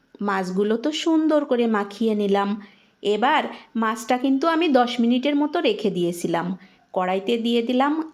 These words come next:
আবার এক টেবিল চামচ পরিমাণ সরিষার তেল। তার মধ্যে দিয়ে দিলাম হাফ চামচ পরিমাণ কালো জিরা। আমি কিন্তু ইলিশ মাছ খুবই কম তেল মশলা দিয়ে রান্না করি। এইবার ওর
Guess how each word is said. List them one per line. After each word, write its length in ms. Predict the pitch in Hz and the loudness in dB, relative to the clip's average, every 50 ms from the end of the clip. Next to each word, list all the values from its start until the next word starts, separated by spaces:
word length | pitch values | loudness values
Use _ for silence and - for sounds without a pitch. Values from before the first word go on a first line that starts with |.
| _ - 208 311 208 | _ -4 -2 -2 -2
আবার 300 | 208 226 247 277 311 359 453 466 - - - - _ _ _ - - 262 | 0 0 0 2 0 0 -2 -8 -12 -18 -20 -20 _ _ _ -2 0 0
এক 100 | 294 294 - - - | 0 0 -4 -6 -2
টেবিল 260 | - 214 196 202 214 226 | -2 0 0 0 0 0
চামচ 300 | 226 254 254 262 277 269 - - | 0 0 0 0 0 -2 -4 -4
পরিমাণ 300 | 294 285 294 294 320 370 466 453 - | -2 0 0 0 0 0 0 0 0
সরিষার 420 | - 220 180 196 196 - 196 190 196 - | 0 2 2 0 0 -2 -4 -4 -6 -8
তেল। 140 | - 175 160 170 - - - - - - _ - | -8 -6 -6 -6 -8 -10 -16 -20 -20 -16 _ -2
তার 180 | 226 220 220 233 233 | 0 0 0 0 0
মধ্যে 240 | 240 240 240 269 269 | 0 0 2 2 2
দিয়ে 220 | 247 233 226 220 220 220 | 2 2 0 0 0 2
দিলাম 220 | 226 226 262 320 427 466 - - _ _ _ _ - - - - | 2 2 2 2 0 -4 -10 -14 _ _ _ _ -20 -18 -8 -2
হাফ 260 | - 294 311 330 320 - - - | 0 0 0 0 -2 -8 -4 -2
চামচ 300 | 302 294 277 277 285 - - - | 0 0 0 0 -2 -4 -4 -2
পরিমাণ 340 | 226 214 214 220 220 247 302 415 - - | 0 0 0 0 0 0 0 -2 0 0
কালো 240 | 262 196 196 196 190 185 | 0 2 2 0 0 0
জিরা। 200 | 196 175 - - - - - - - - - - 277 | 0 -2 -2 -2 -2 -6 -10 -18 -20 -10 -6 -2 0
আমি 140 | 285 311 320 | 0 0 0
কিন্তু 240 | 320 - 330 330 381 | 0 -2 -2 0 0
ইলিশ 280 | 320 285 233 226 233 240 233 | 0 0 0 -2 -2 -2 -2
মাছ 160 | 214 208 208 - - - | -2 -2 -2 -6 -12 -6
খুবই 260 | - 370 359 - 381 381 392 392 | -4 0 2 2 2 2 4 4
কম 160 | 381 233 208 214 220 | 2 2 4 2 0
তেল 180 | 220 202 190 185 190 | -2 -2 -2 0 0
মশলা 280 | 190 196 - - 220 214 | -2 -2 -2 -2 -2 0
দিয়ে 160 | 214 226 233 233 - | 0 0 -2 0 0
রান্না 240 | - - - 196 - - | -2 -2 -2 -4 -4 -4
করি। 180 | - - - 170 - - _ - - _ _ - | -6 -6 -8 -8 -10 -14 _ -20 -20 _ _ -6
এইবার 440 | - 202 196 202 208 269 269 269 254 233 240 - - - | -4 -2 -2 -2 0 0 0 0 0 -2 -8 -14 -12 -8
ওর 160 | 208 196 196 | -6 -4 -4